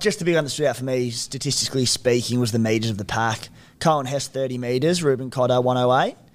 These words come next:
The back rowers, Gilbert and Nanai had forty-five and forty-one meters, and then Taumalolo had seventy meters. Now, McLean came off the bench back from injury. He was a hundred. That was solid, and Luciano Leilua, one forty-one. But the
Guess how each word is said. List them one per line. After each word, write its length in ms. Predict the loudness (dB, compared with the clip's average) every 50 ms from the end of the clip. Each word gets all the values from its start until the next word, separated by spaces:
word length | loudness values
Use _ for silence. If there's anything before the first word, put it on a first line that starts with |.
| _ _ _ -20 -14 -8
The 100 | -4 -2
back 260 | 2 2 0 0 0 -2
rowers, 360 | 0 2 2 2 2 0 -2
Gilbert 280 | -2 -2 -2 -2 -2 -4
and 100 | -4 -6
Nanai 260 | -4 -4 -2 -2 -2
had 160 | -2 -4 -6 -6
forty-five 720 | -4 2 4 4 4 2 0 2 2 4 4 4 2 0
and 100 | -2 -2
forty-one 600 | 0 0 2 2 2 0 0 0 0 0 0 0
meters, 500 | 2 2 2 2 2 0 0 -2 -8 -10 -10 -10
and 120 | -8 -6
then 160 | -4 -6 -6
Taumalolo 600 | -4 -4 -4 -4 -4 -4 -4 -2 -2 -2 -2 -2 -2
had 140 | -4 -4
seventy 420 | -6 -4 -2 -2 -2 0 0 -2 -2
meters. 400 | 0 0 0 0 -2 -4 -8 -12 -18 -20 -20 -20 -14 -6
Now, 120 | -4 -2 -2
McLean 380 | 0 0 2 0 0 0 -2
came 200 | -6 -6 -6 -6 -6
off 120 | -8 -8
the 60 | -8
bench 280 | -8 -8 -8 -8 -6 -4
back 180 | -4 -4 -4
from 140 | -4 -4 -4
injury. 200 | -2 0 0 2
He 60 | 2
was 120 | 2 2 0
a 40 | 0
hundred. 340 | -2 0 0 0 0 2
That 120 | 2 2 0
was 120 | 0 -4
solid, 340 | -6 -4 -4 -2 -2 -2 -2
and 180 | -2 -4 -4 -4
Luciano 400 | -4 -4 -4 -6 -6 -6 -6 -6
Leilua, 500 | -4 -4 -4 -4 -4 -2 0 0 0 0
one 200 | 0 -2 -4 -4
forty-one. 580 | -4 0 2 2 2 2 2 2 2 2 2 2
But 260 | 2 2 0 0 -6 -14 -20 -20 -20 -20 -20 _ -8
the 200 | -4 -4 -2 -2